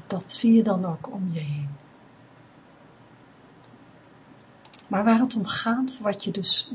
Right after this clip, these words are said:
diep in jezelf voelt. Het gaat er slechts om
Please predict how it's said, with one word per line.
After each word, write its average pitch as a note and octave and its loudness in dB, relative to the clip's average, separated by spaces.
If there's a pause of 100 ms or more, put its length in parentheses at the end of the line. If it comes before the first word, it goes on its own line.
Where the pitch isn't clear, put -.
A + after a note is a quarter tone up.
diep C4 4 (120)
in C4 8
jezelf G#3+ 0
voelt. - -10 (3000)
Het - -16
gaat A3+ -4
er - -16
slechts - -6
om G3+ -6